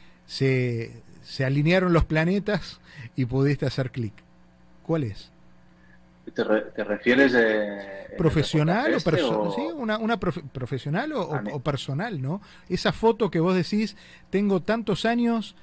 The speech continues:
Speaker 1: eh, trabajando en esto y digo, esta es la que me quedo".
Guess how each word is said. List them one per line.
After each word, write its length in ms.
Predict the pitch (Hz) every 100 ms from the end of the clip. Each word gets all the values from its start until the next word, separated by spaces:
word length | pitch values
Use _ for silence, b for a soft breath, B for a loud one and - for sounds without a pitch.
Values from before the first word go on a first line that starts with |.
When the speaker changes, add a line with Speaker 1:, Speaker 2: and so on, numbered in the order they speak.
| b b
Speaker 1:
eh, 360 | 156 160 151 143
trabajando 540 | 151 156 156 208 208 190
en 60 |
esto 380 | 240 208 233 220
y 100 | 170
digo, 320 | 160 175 175 - - - -
esta 240 | 190 -
es 60 | 175
la 120 | 147
que 120 | -
me 120 | 127 120
quedo". 340 | 113 101 95